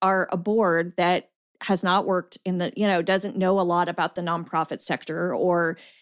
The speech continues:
you know, you're, you're business people and you're used to a sales-based or commissions-based kind of business, which is very much,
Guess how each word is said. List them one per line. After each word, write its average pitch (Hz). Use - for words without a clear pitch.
you 311
know, 240
you're, 196
you're 208
business 226
people 165
and 185
you're 185
used 190
to 196
a 185
sales-based 185
or 175
commissions-based 170
kind 175
of 165
business, 180
which 190
is 190
very 214
much, 180